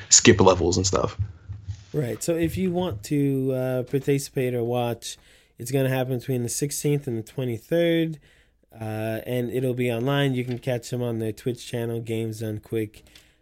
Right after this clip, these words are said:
Speaker 2: uh, from April seventeenth to nineteenth are the dates. Uh, all the pre-,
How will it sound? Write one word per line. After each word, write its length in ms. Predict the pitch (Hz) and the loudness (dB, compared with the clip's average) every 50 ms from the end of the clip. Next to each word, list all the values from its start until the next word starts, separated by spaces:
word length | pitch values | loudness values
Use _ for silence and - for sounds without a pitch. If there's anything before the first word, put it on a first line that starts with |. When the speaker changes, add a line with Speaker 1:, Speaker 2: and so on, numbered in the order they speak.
| _ _ _ - | _ _ _ -8
Speaker 2:
uh, 440 | 101 104 104 104 101 101 98 101 101 | -6 -4 -2 -2 -2 -4 -4 -6 -8
from 500 | - - - 131 120 117 110 110 113 113 | -10 -10 -6 -4 -4 -2 -2 -4 -4 -4
April 320 | - 117 120 117 120 113 | -4 -4 -4 -2 -4 -4
seventeenth 760 | - - - 147 143 143 147 139 - - 143 139 139 139 - - | -2 0 0 2 2 2 0 0 0 0 0 0 -2 -4 -8 -8
to 500 | - - 127 123 120 120 117 117 117 113 - _ - _ _ _ _ _ _ _ _ _ _ _ _ _ | -4 -2 0 0 0 0 0 0 -2 -4 -8 _ -20 _ _ _ _ _ _ _ _ _ _ _ _ _
nineteenth 680 | - 151 151 143 - - 143 120 101 85 - - - - - - - _ _ - _ _ _ | 4 4 4 4 2 -2 -4 -4 -4 -6 -10 -16 -20 -20 -20 -20 -20 _ _ -20 _ _ _
are 120 | 117 113 113 | -6 -6 -4
the 100 | 113 110 | -4 -4
dates. 560 | 110 113 104 92 - - - - - - - _ _ _ _ - _ - | -4 -4 -6 -6 -8 -10 -12 -12 -12 -12 -16 _ _ _ _ -20 _ -8
Uh, 120 | 110 104 | -8 -2
all 220 | 95 131 151 160 | 2 4 6 6
the 60 | 156 147 | 6 6
pre-, 300 | 143 - 147 143 - | 4 0 0 0 -2